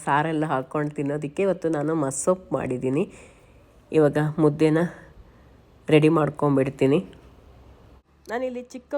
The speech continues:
ಕುಂಬಳಕಾಯಲ್ಲಿ ಅರ್ಧ ಕುಂಬಳಕಾಯಿನ ಸಿಪ್ಪೆ ಎಲ್ಲ ತೆಗೆದು, ಬೀಜ ಎಲ್ಲ ತೆಗೆದು ಈ ರೀತಿ ರೆಡಿ ಮಾಡಿ ಇಟ್ಕೊಂಡಿದ್ದೀನಿ. ಇದನ್ನ ತುರ್ಕೋಬೇಕು ಇವಾಗ. ಇವಾಗ ತುರ್ಕೊಂಡಿದ್ದೆಲ್ಲ ಆಯಿತು. ಗ್ಯಾಸ್ ಮೇಲೆ ಒಂದು ಕಡಾಯಿ ಇಟ್ಕೊಂಡ್ಬಿಟ್ಟು ಈ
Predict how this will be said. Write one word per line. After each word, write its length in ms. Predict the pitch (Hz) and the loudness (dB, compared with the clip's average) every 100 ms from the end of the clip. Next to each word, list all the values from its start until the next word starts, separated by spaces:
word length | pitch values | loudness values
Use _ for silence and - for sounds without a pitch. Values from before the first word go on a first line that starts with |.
| 285 | -6
ಕುಂಬಳಕಾಯಲ್ಲಿ 680 | 240 220 214 202 185 170 214 - 156 | -6 -4 -4 -4 -4 -4 -6 -4 -6
ಅರ್ಧ 180 | 170 196 233 | -6 -6 -8
ಕುಂಬಳಕಾಯಿನ 600 | 202 196 180 - 156 147 196 - - - - | -8 -6 -8 -6 -6 -6 -8 -10 -18 -20 -4
ಸಿಪ್ಪೆ 300 | 185 185 180 | -4 -2 -2
ಎಲ್ಲ 120 | 170 170 165 | -2 -4 -6
ತೆಗೆದು, 280 | 151 151 185 170 | -8 -4 -4 -2
ಬೀಜ 220 | 165 165 165 | -2 -2 -4
ಎಲ್ಲ 140 | 156 - | -4 -6
ತೆಗೆದು 240 | 147 143 220 220 | -6 -6 -4 -4
ಈ 20 | |
ರೀತಿ 200 | 147 - 214 | -4 -4 -2
ರೆಡಿ 160 | 170 156 | 0 -2
ಮಾಡಿ 140 | 165 202 | -4 -6
ಇಟ್ಕೊಂಡಿದ್ದೀನಿ. 560 | - - 151 135 139 143 | -6 -2 0 2 0 0
ಇದನ್ನ 180 | 151 147 - | 0 0 2
ತುರ್ಕೋಬೇಕು 640 | 190 - - - 123 - 123 | 2 0 0 2 0 0 0
ಇವಾಗ. 220 | 117 - - - _ _ - | 0 -4 -10 -16 _ _ -2
ಇವಾಗ 180 | 240 233 220 | 0 0 -2
ತುರ್ಕೊಂಡಿದ್ದೆಲ್ಲ 680 | 214 196 - 196 190 175 170 170 | -6 -6 -6 -4 -4 -4 -4 -4
ಆಯಿತು. 240 | 160 156 196 196 | -6 -8 -10 -6
ಗ್ಯಾಸ್ 200 | 196 202 - | -6 -6 -8
ಮೇಲೆ 140 | 220 220 214 | -6 -6 -6
ಒಂದು 120 | 214 - | -6 -4
ಕಡಾಯಿ 280 | 190 180 190 180 | -2 -2 -2 -4
ಇಟ್ಕೊಂಡ್ಬಿಟ್ಟು 540 | - 180 175 165 233 - - - | -6 -6 -6 -6 -8 -10 -14 -20
ಈ 20 | - | -8